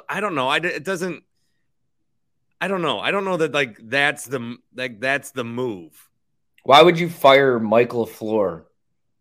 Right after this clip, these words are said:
Speaker 2: to hire Nathaniel Hackett? If you're firing Mike LaFleur,
Speaker 1: 'Cause LaFleur stinks.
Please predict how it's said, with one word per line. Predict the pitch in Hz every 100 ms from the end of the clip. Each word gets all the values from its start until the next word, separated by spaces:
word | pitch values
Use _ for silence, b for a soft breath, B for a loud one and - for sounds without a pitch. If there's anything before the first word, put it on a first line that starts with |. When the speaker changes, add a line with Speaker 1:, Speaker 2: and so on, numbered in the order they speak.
| _
Speaker 2:
to | 120
hire | 113 120 110 104 90 _ _ _ _ 98
Nathaniel | 98 123 117 113 92
Hackett? | 101 95 90 - - _ _ _
If | - 113
you're | 135
firing | 131 165 185 151 127
Mike | 127 135
LaFleur, | 113 - 127 131 107 90
Speaker 1:
'Cause | 190
LaFleur | 180 165 180 220 208
stinks. | 180 - - 214 165 - -